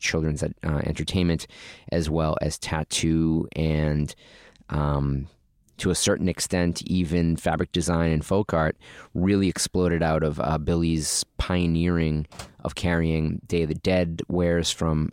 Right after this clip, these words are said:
uh, Mexico and other ethnic arts from around the world. And for most people, a lot of set dec-, decorators and set designers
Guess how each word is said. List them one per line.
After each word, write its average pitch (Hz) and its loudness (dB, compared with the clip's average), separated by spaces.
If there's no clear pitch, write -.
uh, 76 0
Mexico 80 0
and 78 0
other 80 0
ethnic 85 -2
arts 80 0
from 80 0
around 78 2
the 76 0
world. 82 0
And 92 2
for 101 2
most 110 4
people, 87 0
a - -
lot 82 2
of 82 0
set 80 0
dec-, 85 -4
decorators 80 0
and 73 0
set 82 -2
designers 78 0